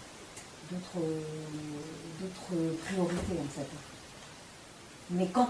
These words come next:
on avait fait cette petite, euh, au presbytère, là, qui est un petit théâtre à, je sais pas comment s'appelle l'association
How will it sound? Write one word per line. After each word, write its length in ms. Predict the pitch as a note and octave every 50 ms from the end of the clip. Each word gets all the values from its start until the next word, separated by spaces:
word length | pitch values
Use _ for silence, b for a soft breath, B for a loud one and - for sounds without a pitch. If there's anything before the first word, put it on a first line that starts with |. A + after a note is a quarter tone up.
| G#3+ G3+
on 40 | G3+
avait 100 | G3+ G3+
fait 140 | G3 - G#3+
cette 200 | G#3 G3+ F3+ -
petite, 280 | G3 F#3 - F3+ - - F#3+
euh, 400 | F3+ - G3 F3+ E3+ E3+ - E3+
au 400 | F3 F3 E3+ E3+ E3 E3 E3+ E3+ - -
presbytère, 460 | - G3 E3 - - F3+ - G3 F3+ F3 D#3+ C#3+
là, 100 | C#3 C3+ B2 B2+ B2 A#2+ - - -
qui 60 | C#3
est 120 | B2+ C3+
un 40 | C#3+ C#3 - D3+ C#3+
petit 80 | - D#3+
théâtre 520 | - D#3+ E3 F3+ G3+ G#3+ - - - E3
à, 100 | D3+ D3 D3 C#3+ C#3+ C#3+ C#3 C#3 C#3 C#3 C#3+ D3 D3 - - - - - - - - - - - - - - - - - - - - - - - -
je 40 | -
sais 80 | - -
pas 80 | B3+ B3+
comment 160 | B3+ G#3 F#3+
s'appelle 320 | F3+ - F#3+ F3+ G3+ F#3+ F3
l'association 600 | E3+ E3+ - F3+ - - E3+ D3+ - - F#3+